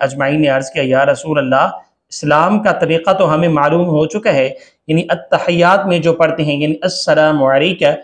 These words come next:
अय्युहन नबिय्यु व रहमतुल्लाहि व बरकातुहू।" सल्लल्लाहु अलैहि वसल्लम ने सहाबा को दरूद इब्राहिमी याद करवाया, सिखाया, "अल्लाहुम्मा सल्लि अला मुहम्मद व अला आलि मुहम्मद कमा सल्लैता अला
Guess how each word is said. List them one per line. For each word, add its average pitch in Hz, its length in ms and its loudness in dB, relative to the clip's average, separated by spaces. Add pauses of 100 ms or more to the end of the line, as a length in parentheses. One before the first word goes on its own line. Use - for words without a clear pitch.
(280)
अय्युहन 160 540 0
नबिय्यु 151 380 -2
व 139 120 2
रहमतुल्लाहि 143 920 0
व 131 140 0
बरकातुहू।" 135 800 -2
सल्लल्लाहु 165 440 0
अलैहि 156 220 4
वसल्लम 160 400 2
ने 156 240 0
सहाबा 156 460 0
को 147 160 0 (420)
दरूद 185 340 -2
इब्राहिमी 165 720 2 (260)
याद 147 340 2
करवाया, 139 420 2 (140)
सिखाया, 143 500 0 (420)
"अल्लाहुम्मा 156 360 2
सल्लि 156 320 -2
अला 143 320 2
मुहम्मद 143 480 0
व 143 140 0
अला 147 280 2
आलि 147 140 2
मुहम्मद 147 480 -4 (400)
कमा 165 240 2
सल्लैता 156 480 0
अला 156 200 4